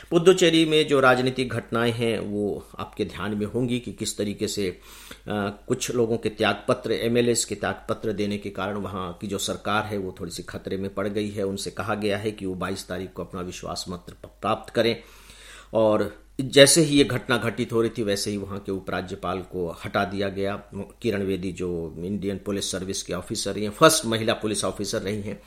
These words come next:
वे वहाँ की उपराज्यपाल थीं, उनको वहाँ से हटा दिया गया। देखते हैं कि बाईस फरवरी को क्या होगा। तो खासकर जब इस तरह की घटनाएं घटित होती हैं तो आपको चाहिए कि थोड़े से मंथ के आधार पर उन्हें नोट कर लें, क्योंकि अगर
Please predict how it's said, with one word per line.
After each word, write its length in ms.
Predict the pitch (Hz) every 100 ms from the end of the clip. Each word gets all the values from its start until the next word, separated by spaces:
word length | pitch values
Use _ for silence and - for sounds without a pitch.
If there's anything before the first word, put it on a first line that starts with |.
| - - -
वे 100 | 104
वहाँ 280 | 90 90 -
की 60 | 92
उपराज्यपाल 640 | 85 104 98 98 117 123
थीं, 220 | 113 131
उनको 280 | 131 92 -
वहाँ 160 | 85 87
से 120 | 85
हटा 240 | 82 104
दिया 240 | 90 87 85
गया। 180 | - - - - - - 120
देखते 280 | 131 143
हैं 100 | 131
कि 100 | 127
बाईस 260 | 110 104 110
फरवरी 320 | 104 101 101
को 120 | 101
क्या 160 | 101 107
होगा। 240 | 110 107
तो 120 | 143 -
खासकर 340 | 190 190 -
जब 220 | 170 170 165
इस 160 | -
तरह 140 | 139 147
की 140 | 131
घटनाएं 460 | 113 104 - 117 110
घटित 360 | 110 127 113
होती 260 | 110 - 104
हैं 240 | 101 92 - - - - - - -
तो 60 | 185
आपको 280 | 185 185 190
चाहिए 340 | 196 190 208
कि 100 | 185
थोड़े 180 | 175 160
से 120 | 165
मंथ 280 | 143 160 165
के 220 | - 156
आधार 440 | - 131 123 135
पर 420 | 139 143 135 131 - - - - 143
उन्हें 180 | 127
नोट 320 | 117 113 107 -
कर 180 | 76
लें, 180 | 69 64 - - - - - -
क्योंकि 240 | 160 175 - -
अगर 220 | 147 175